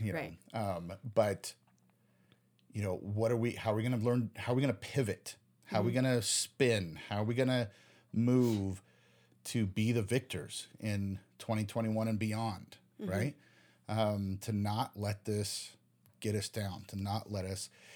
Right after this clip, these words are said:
Speaker 1: and I think that's the, that's the thing about humanity is humanity is resilient.
Speaker 2: Yeah.
Speaker 1: You know? Um, and I, I think that's, that's even the thing about America,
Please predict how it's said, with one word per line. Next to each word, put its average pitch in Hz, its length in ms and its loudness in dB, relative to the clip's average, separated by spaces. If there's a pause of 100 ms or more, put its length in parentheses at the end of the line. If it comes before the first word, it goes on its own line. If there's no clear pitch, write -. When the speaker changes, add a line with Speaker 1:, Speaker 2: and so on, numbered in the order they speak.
(120)
Speaker 1:
and 127 80 -4
I 139 120 -4
think 220 280 -2
that's - 300 -6
the, 143 240 -2 (340)
that's 135 200 -4
the 190 80 2
thing 165 280 0
about 113 400 0
humanity 123 760 0
is 104 280 -6 (840)
humanity 127 800 0
is 85 220 -8
resilient. 92 1000 -2
Speaker 2:
Yeah. 196 120 -8 (560)
Speaker 1:
You 107 120 -2
know? 110 340 -4 (320)
Um, 95 480 -6 (920)
and 131 380 0 (100)
I, 120 140 -2 (100)
I - 40 -4
think 123 260 -4
that's, 107 320 -2
that's - 260 -8
even 113 260 2
the 139 80 2
thing 120 280 0
about 120 220 4
America, 131 580 0